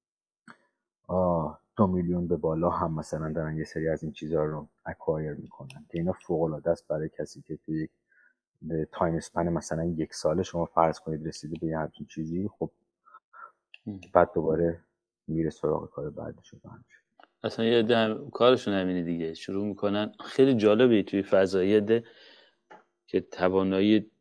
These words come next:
Speaker 2: توسعه نرم افزارهای، اه، بیزینس‌های ساس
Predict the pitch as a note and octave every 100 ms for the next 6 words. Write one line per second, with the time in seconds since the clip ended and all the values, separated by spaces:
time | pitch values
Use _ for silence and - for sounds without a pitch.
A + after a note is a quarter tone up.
0 | - G2+ F#2 - F#2+ G2 G2 G2 F#2 F#2
1 | F#2 F2+ - F#2+ F2+ F2 G2+ F#2+ F2 E2+
2 | F2+ F#2 G2 F#2+ - G#2 G2+ F#2+ - F#2+
3 | F#2+ -